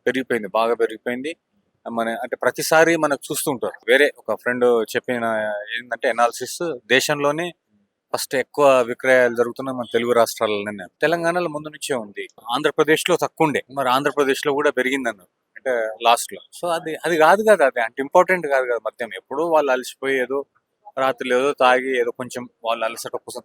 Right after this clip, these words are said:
తాగి పడుకోవడానికి. అదొక వ్యాపకంలా మారుతుంది. అది కరెక్ట్ కాదు కదా, వ్యాపకం కాదు కదా. వ్యాపకం పెట్టుకొని అది చేయడం, ఖచ్చితంగా తాగాలని. అది ఎప్పుడు అలసిపోతే మనిషి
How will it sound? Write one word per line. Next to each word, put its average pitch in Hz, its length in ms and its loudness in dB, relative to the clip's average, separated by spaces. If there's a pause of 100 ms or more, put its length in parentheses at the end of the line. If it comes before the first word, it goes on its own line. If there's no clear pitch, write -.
తాగి 117 220 2
పడుకోవడానికి. 104 580 -6 (560)
అదొక 156 220 2 (100)
వ్యాపకంలా 160 800 2 (200)
మారుతుంది. 131 420 0 (160)
అది 123 160 -8
కరెక్ట్ 123 320 -4
కాదు 104 200 -4
కదా, 117 140 -10 (240)
వ్యాపకం 147 420 0
కాదు 131 200 0
కదా. - 120 -8 (560)
వ్యాపకం 127 340 -2 (420)
పెట్టుకొని 135 500 -4
అది 110 140 -6
చేయడం, 120 280 2
ఖచ్చితంగా 139 480 0
తాగాలని. 113 360 0 (380)
అది 95 120 -8
ఎప్పుడు 175 260 -4
అలసిపోతే 151 560 -2 (160)
మనిషి 139 320 -10